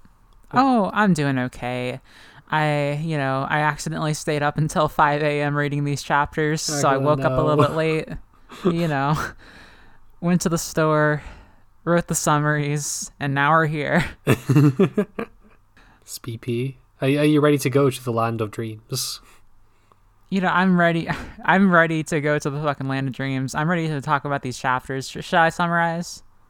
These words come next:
Speaker 2: Yes, you should do the summaries.
Speaker 1: All right. Chapter seventeen. Carter. Menshikov hires a happy death squad. During their Nileside confrontation, Carter learns that Menshikov is descended from the priests of Amun-Ra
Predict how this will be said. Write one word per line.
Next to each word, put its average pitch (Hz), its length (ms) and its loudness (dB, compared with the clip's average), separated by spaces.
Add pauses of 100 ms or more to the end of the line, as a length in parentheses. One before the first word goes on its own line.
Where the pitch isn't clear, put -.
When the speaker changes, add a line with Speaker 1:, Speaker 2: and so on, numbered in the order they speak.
(320)
Speaker 2:
Yes, 180 280 2
you 127 80 0
should 131 160 -10
do 120 140 -6
the 120 60 -6
summaries. 117 580 -10 (500)
Speaker 1:
All 170 280 4
right. 135 320 -2 (1120)
Chapter 277 340 4
seventeen. 156 640 -2 (320)
Carter. 160 540 0 (360)
Menshikov 226 500 2
hires 160 400 0
a 139 40 -6
happy 165 340 -4
death 135 220 -6
squad. 170 440 -8 (880)
During 262 260 2
their 185 120 2
Nileside 160 640 -2
confrontation, 147 880 -6 (340)
Carter 226 380 2
learns 151 260 2
that 160 120 -2
Menshikov 180 460 0
is 156 100 -4
descended 135 600 -6
from 160 200 -2
the 147 60 -6
priests - 460 -4
of 131 140 -8
Amun-Ra 131 760 -2